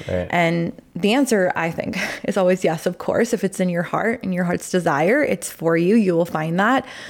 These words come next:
Speaker 2: Um, but it's hard. It's really <laughs> hard to be like, "I'm gonna leave this thing where I have this idea, um, on a pedestal of what it could be for something that's very unknown." That's
Speaker 1: Yeah.
Speaker 2: super scary.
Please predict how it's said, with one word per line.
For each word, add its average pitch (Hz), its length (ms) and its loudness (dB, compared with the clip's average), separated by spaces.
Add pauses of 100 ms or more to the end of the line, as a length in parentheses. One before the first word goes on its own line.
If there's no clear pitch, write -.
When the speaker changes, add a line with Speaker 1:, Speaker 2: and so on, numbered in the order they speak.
(220)
Speaker 2:
Um, 175 600 -4
but 175 160 -2
it's 202 160 2
hard. - 560 -4 (480)
It's 254 160 0
really 240 300 4
<laughs> 220 180 2
hard 220 300 2
to 226 60 2
be 214 140 4
like, 196 160 4
"I'm 190 160 2
gonna 214 180 4
leave 190 300 2
this 185 240 0
thing 170 540 0 (520)
where 170 580 0
I - 60 -4
have 180 320 -2
this 170 440 -2
idea, 175 560 0
um, 165 320 -4
on 170 120 0
a - 20 -6
pedestal 226 460 2
of 175 80 0
what 175 100 2
it - 80 -2
could 277 200 2
be 165 340 2 (640)
for 190 200 0
something 180 440 0
that's 175 180 0
very 160 200 -2
unknown." 147 460 -4 (280)
That's 180 200 -8
Speaker 1:
Yeah. - 40 -8
Speaker 2:
super 208 180 0
scary. 180 640 -4